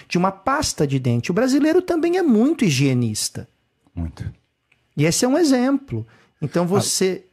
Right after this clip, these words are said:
Speaker 1: sub-, só pra terminar, você subverte a causa-consequência. O judeu está sujo porque ele foi retirado do lugar dele e colocado num gueto que não tem a menor condição de higiene. Não. Tá vendo como ele é sujo?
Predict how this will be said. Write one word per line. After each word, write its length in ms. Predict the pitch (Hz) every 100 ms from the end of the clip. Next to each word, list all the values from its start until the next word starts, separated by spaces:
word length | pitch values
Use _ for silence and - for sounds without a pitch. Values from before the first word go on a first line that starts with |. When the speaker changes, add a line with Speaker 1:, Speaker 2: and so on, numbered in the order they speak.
| _
Speaker 1:
sub-, 380 | - - 202 208
só 280 | - - -
pra 120 | -
terminar, 320 | 269 254 226 240
você 200 | 226 240
subverte 640 | - 226 247 185 240 269
a 20 | -
causa-consequência. 1200 | 185 165 156 - 143 147 - 139 123 120 - 120 _ _ _ _ _ _
O 120 | 170 143
judeu 400 | 151 135 190 220
está 500 | - - 165 254 349
sujo 640 | - - 190 339 147 127
porque 260 | - - 180
ele 100 | 175
foi 180 | 165
retirado 680 | 156 156 - 139 131 233 330
do 100 | 220
lugar 380 | 185 156 160 135
dele 480 | 131 156 269 170 127 - - -
e 60 |
colocado 520 | 160 180 180 180 190 220
num 200 | 262 269
gueto 420 | 233 294 302 180
que 80 | 160
não 80 |
tem 140 | 165 190
a 20 |
menor 220 | 185 196
condição 560 | - 240 233 - 233 269
de 80 | 240
higiene. 480 | 185 180 139 127
Não. 320 | 165 170 123 117 _ _ _ _
Tá 100 | 143
vendo 280 | 139 196 180
como 180 | 143
ele 80 | 131
é 60 | 123
sujo? 500 | - 165 151 120